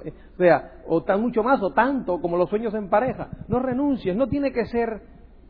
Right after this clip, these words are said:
o, o, puede ser y, y, ambos inclusive. ¿Entiendes? Y, eh, eso, pues, eh, y vívelo constantemente. Para mí yo creo que esa es la clave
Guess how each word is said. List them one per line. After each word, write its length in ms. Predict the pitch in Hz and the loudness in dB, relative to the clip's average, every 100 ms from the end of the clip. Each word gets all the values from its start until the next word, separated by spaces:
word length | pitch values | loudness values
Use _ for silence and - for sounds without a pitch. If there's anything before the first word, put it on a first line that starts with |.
| - - | -20 -6
o, 300 | - 208 202 - | 6 6 6 4
o, 680 | 214 196 127 - - - - | 4 4 0 -10 -20 -20 -2
puede 200 | 214 233 | 2 4
ser 160 | 254 226 | 4 2
y, 380 | - 247 240 240 | 4 4 4 4
y, 320 | 262 220 - | 4 4 0
ambos 380 | 202 226 220 175 | 0 2 0 0
inclusive. 680 | 202 180 196 165 202 120 - - - - - - - | -2 -2 -2 0 0 -2 -10 -20 -20 -20 -20 -20 2
¿Entiendes? 400 | 220 277 180 131 - - - - - - | 4 4 0 -2 -18 -20 -18 -18 -18 -8
Y, 260 | 185 185 190 | -4 -4 0
eh, 320 | 190 202 294 | 2 4 2
eso, 220 | - 277 | 4 2
pues, 240 | 220 208 208 | 4 0 2
eh, 480 | 185 175 156 - - | 4 4 0 -8 -10
y 140 | 190 | -2
vívelo 440 | 185 302 269 220 196 | 8 8 8 2 0
constantemente. 760 | 196 - 220 196 196 180 170 | -4 -2 -2 -2 -2 -2 -2
Para 200 | 196 220 | 0 2
mí 120 | 330 | 2
yo 100 | 330 | -2
creo 220 | 262 262 - | 2 2 2
que 80 | |
esa 140 | 208 208 | -2 -2
es 80 | 175 | 0
la 140 | 160 | -2
clave 340 | 170 151 123 | 2 2 0